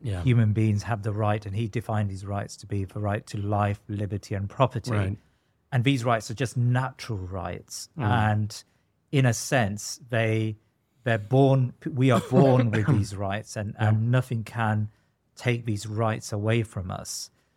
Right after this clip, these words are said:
Speaker 1: Yeah.
Speaker 2: From an Islamic perspective, would you say that's wrong?
Speaker 1: Not everything in, in classical liberalism is wrong. Not
Speaker 2: Mm.
Speaker 1: everything in Locke is wrong, and
Speaker 2: Mm.
Speaker 1: not everything in John Stuart Mill is right. I actually, ironically, very much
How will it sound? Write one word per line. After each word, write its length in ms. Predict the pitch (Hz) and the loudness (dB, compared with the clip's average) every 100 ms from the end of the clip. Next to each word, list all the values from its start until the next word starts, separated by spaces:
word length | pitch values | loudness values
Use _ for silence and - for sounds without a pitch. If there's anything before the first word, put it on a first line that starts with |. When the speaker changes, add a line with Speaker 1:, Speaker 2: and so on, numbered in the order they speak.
| _ | _
Speaker 1:
Yeah. 200 | 180 185 113 | -2 -2 0
Speaker 2:
From 220 | - 143 | 2 4
an 100 | 151 - - | 2 -2 -8
Islamic 640 | - - 160 262 285 - | -8 -2 2 2 -2 -8
perspective, 840 | - 110 - 107 - - 107 98 95 _ _ _ _ _ - | -8 -8 -4 -6 -6 -10 -8 -8 -10 _ _ _ _ _ -2
would 160 | 131 | 0
you 60 | 139 | 0
say 160 | 135 | 0
that's 260 | 113 - - | -2 -4 -6
wrong? 300 | 98 110 202 - _ _ _ _ _ _ _ _ _ _ _ _ - | -4 -2 -2 -6 _ _ _ _ _ _ _ _ _ _ _ _ -4
Speaker 1:
Not 260 | 208 240 | 2 4
everything 460 | 202 202 226 180 156 | 4 2 0 -2 -2
in, 440 | 147 135 139 156 - _ _ | -2 -2 -4 -6 -12 _ _
in 520 | - 123 123 117 120 - _ | -4 -2 -2 -2 -6 -12 _
classical 400 | - 147 120 143 | 0 0 -2 -6
liberalism 520 | 135 120 127 120 113 113 | -4 -2 -2 -2 -2 -4
is 240 | 101 - 104 | -6 -10 -2
wrong. 340 | 120 123 123 | 2 2 2
Not 100 | 127 | -2
Speaker 2:
Mm. 20 | 127 | 0
Speaker 1:
everything 260 | 123 120 | 0 0
in 120 | 117 | 0
Locke 260 | 113 120 - | 0 -2 -2
is 180 | 113 101 | -4 -2
wrong, 320 | 107 107 117 | 0 0 -2
and 240 | 113 117 | -4 -4
Speaker 2:
Mm. 40 | - | -2
Speaker 1:
not 140 | 123 | 0
everything 320 | 127 127 117 120 | 0 2 0 0
in 200 | 117 113 | 0 0
John 180 | 120 | 0
Stuart 220 | 110 127 - | -2 -4 -4
Mill 200 | 139 151 | -2 0
is 160 | 104 | 0
right. 180 | 107 104 | 2 2
I 60 | 135 | 2
actually, 260 | - 113 107 _ _ _ _ _ | 0 -4 -4 _ _ _ _ _
ironically, 580 | 117 117 156 131 - 104 | 4 6 6 2 -2 0
very 320 | 101 95 135 131 | 0 4 4 4
much 380 | 110 - - | 2 -2 -14